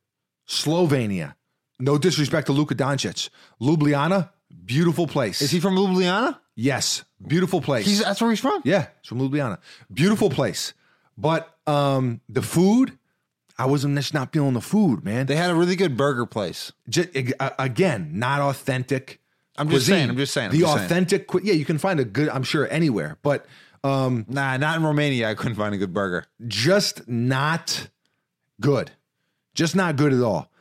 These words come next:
Speaker 1: Um, yep, Luka Doncic, born Ljubljana, Slovenia.
Speaker 2: Wow.
Speaker 1: There it is. There it is.
Speaker 2: I've been
Speaker 1: We,
Speaker 2: to your city, kid.
Speaker 1: we've touched down on your soil, my man.
Speaker 2: Yeah.
Speaker 1: Um, so I,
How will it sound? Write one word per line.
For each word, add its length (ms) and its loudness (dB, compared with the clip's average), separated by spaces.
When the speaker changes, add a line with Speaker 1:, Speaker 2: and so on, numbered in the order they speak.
Speaker 1:
Um, 420 0
yep, 280 0
Luka 280 2
Doncic, 440 -2
born 600 2
Ljubljana, 880 2
Slovenia. 480 0
Speaker 2:
Wow. 320 0
Speaker 1:
There 240 0
it 60 0
is. 320 -4
There 160 2
it 60 2
is. 200 0
Speaker 2:
I've 120 -2
been 160 2
Speaker 1:
We, 40 -2
Speaker 2:
to 60 0
your 160 2
city, 340 0
kid. 340 -4
Speaker 1:
we've 200 0
touched 280 0
down 220 0
on 140 2
your 100 4
soil, 380 4
my 120 4
man. 380 2
Speaker 2:
Yeah. 220 0
Speaker 1:
Um, 560 0
so 540 0
I, 100 -4